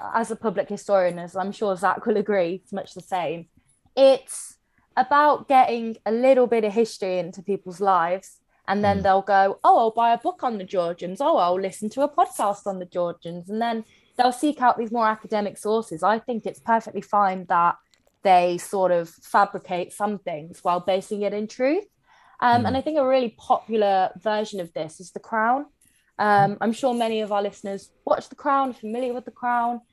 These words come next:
Speaker 1: You know, not too much is known about Elizabeth the Second, well, the late Elizabeth the Second, but they fabricate a lot of things, but a lot of the events were in the press and were very real. So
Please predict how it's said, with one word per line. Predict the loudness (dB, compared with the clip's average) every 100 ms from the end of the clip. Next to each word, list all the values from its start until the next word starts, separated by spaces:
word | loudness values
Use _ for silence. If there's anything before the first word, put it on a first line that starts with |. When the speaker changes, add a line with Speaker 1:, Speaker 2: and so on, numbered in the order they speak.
| _ _
Speaker 1:
You | -4
know, | -2
not | 0 -4 -4
too | -2
much | -2 -2
is | -4
known | -2 0 0
about | 0 2
Elizabeth | 0 -4 -8 -14 -14
the |
Second, | -4 -4 -2 -6 -6 -8 _ -2
well, | 0 0 -4
the |
late | -2 -2 -2
Elizabeth | -6 -10 -14 -16
the | -12
Second, | -12 -10 -10 -10 -2
but | 0 0 -4 _ _ _ -2
they | 0
fabricate | 4 4 2 0 -2 0
a |
lot | 4 4
of | 2
things, | -6 -8 -8 -12 -2
but | 4 4 4 -4 _ _ -2
a |
lot | 2 4
of | 2 -2
the | -4
events | 0 -2 -2
were | -4
in | -2 -4
the | -2
press | 0 0 0 -16 -4
and | -2 0
were | -2
very | 0 0
real. | 0 0 0 0 -4
So | -2 -2